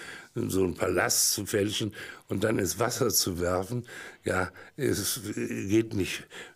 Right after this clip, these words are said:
in der Nacht- und Nebelaktion. Ich kann eine kleine Statue fälschen und ins Wasser werfen und dann nach ein paar Monaten mit Moos und Algen, äh, übersät wieder rausholen und sagen, „Huh“,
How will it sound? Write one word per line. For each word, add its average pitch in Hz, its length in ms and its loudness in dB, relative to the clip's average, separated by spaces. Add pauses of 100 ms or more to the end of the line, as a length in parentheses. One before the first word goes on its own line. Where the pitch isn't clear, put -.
(120)
in - 120 0
der 95 100 4
Nacht- 90 300 0
und 92 160 0
Nebelaktion. 90 840 0 (360)
Ich - 80 -20
kann 107 140 0
eine 95 100 4
kleine 90 280 0
Statue 104 640 2 (320)
fälschen 107 540 2
und 95 160 -4
ins 85 160 -4
Wasser 101 400 0 (400)
werfen 98 360 0
und 95 140 -4
dann 90 340 0
nach - 140 -8
ein 92 120 -6
paar 98 200 0
Monaten 95 460 2 (380)
mit 104 360 -2
Moos 98 540 2 (480)
und 117 240 -2
Algen, 104 460 4 (340)
äh, 123 60 -6
übersät 101 840 4 (220)
wieder 92 200 4
rausholen 113 580 4
und 90 40 0
sagen, 85 320 0
„Huh“, 143 460 4